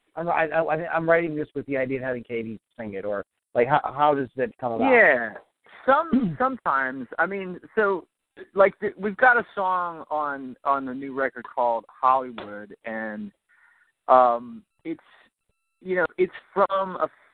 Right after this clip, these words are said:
Speaker 2: female perspective, uh, at least the verses are, and so, um, uh, it,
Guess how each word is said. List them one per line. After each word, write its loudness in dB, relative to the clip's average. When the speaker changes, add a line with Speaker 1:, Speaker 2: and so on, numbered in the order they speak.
Speaker 2:
female -2
perspective, -4
uh, 2
at 2
least 4
the -2
verses 0
are, 0
and -6
so, 2
um, 4
uh, -12
it, -6